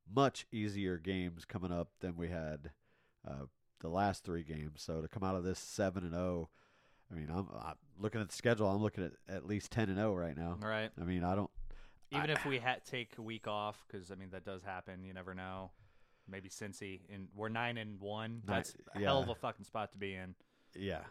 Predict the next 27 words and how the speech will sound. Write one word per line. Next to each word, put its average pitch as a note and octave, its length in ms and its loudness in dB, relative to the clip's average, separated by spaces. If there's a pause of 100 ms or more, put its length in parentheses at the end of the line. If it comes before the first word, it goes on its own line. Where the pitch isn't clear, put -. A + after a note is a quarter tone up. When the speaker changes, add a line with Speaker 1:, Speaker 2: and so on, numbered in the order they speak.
(220)
Speaker 1:
I F#2+ 80 -4
mean, F#2 220 2 (100)
health C3+ 380 8
is A#2+ 140 4
gonna B2 180 4
be B2+ 100 8
a B2+ 60 6
big A2+ 180 4
thing. F#2 300 2
We F#2 80 6
lost F#2+ 340 4 (240)
Alu G#2 320 2
Alu G2+ 520 4
and F2+ 160 0 (540)
Cam G2 280 0
Hayward. G2 460 2 (260)
Alu A#2 260 8
Alu A2 320 8
went, G#2 200 2 (260)
eh, A#2 220 4 (120)
Alu B2 420 6
Alu A#2 340 8
went G2 160 2
out G2 260 2
early, G#2 480 8 (360)
and, E2+ 360 -2
uh, E2 240 0